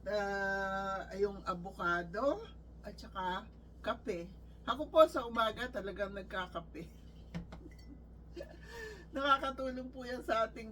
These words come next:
brain. Kaya ako po, sabi nga nung naghahanap ng mag-aalaga sa anak niya, gustong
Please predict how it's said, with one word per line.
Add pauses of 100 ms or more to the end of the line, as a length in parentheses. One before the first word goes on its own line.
brain.
Kaya
ako (140)
po, (1200)
sabi
nga
nung
naghahanap
ng
mag-aalaga
sa
anak
niya, (320)
gustong